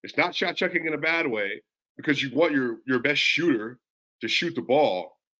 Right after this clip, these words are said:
The problem is, is that it's his decision-making that's been associated with these shots that's been causing the Nuggets some issues. Last six games, including the O K C game,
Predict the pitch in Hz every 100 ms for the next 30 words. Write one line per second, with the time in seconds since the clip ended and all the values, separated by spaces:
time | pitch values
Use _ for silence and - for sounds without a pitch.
0 | - 117 160 190 175 143 143 127 120 139
1 | 127 165 131 151 131 107 - 147 151 165
2 | 123 110 104 104 110 110 _ - 120 120
3 | 131 - 147 147 147 127 110 110 98 -
4 | 139 135 104 - _ _ _ _ - 120
5 | 120 123 - 131 131 127 104 117 120 98
6 | - - - _ _ _ _ - 107 143
7 | - 101 - - _ _ _ _ _ _
8 | _ _ 95 131 143 143 151 127 131 156
9 | 160 - - 107 135 139 135 135 135 135
10 | - 143 147 160